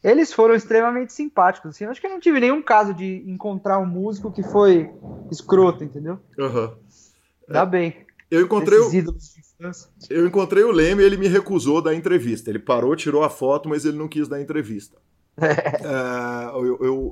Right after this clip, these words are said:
Speaker 2: o Guilherme, que era dono da Rock News em Belo Horizonte, me deu uma credencial pra entrevistá-lo.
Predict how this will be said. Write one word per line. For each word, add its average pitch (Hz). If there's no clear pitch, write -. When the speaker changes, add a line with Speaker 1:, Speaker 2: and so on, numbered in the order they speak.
Speaker 2:
o 120
Guilherme, 131
que 117
era 127
dono 127
da 123
Rock 123
News 120
em 120
Belo 127
Horizonte, 117
me 131
deu 131
uma 135
credencial 135
pra 131
entrevistá-lo. 127